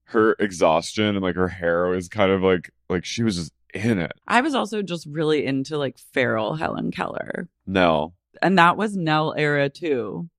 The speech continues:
Speaker 2: Nell piggybacked where Helen Keller left off and got her shit together.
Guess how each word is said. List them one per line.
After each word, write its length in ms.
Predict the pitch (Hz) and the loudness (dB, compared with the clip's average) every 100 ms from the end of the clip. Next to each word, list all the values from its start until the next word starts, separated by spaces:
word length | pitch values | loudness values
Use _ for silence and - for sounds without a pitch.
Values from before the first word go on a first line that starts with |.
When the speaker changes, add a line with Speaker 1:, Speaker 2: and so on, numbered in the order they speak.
| _ - | _ -2
Speaker 2:
Nell 420 | 190 196 226 269 | 4 6 6 2
piggybacked 840 | 226 220 190 170 156 151 - - - _ _ _ _ | -2 -2 0 2 4 4 0 -14 -20 _ _ _ _
where 220 | 180 196 | 2 2
Helen 340 | 202 208 247 | 4 2 2
Keller 360 | 247 190 165 170 | 4 4 4 4
left 320 | 160 143 - | 4 2 2
off 280 | 147 135 151 | 2 2 0
and 180 | 160 151 | -4 0
got 200 | 139 135 | 0 0
her 100 | 156 | -4
shit 260 | - 139 - | -2 -4 -4
together. 680 | 160 156 160 170 180 202 | 0 2 2 2 2 -2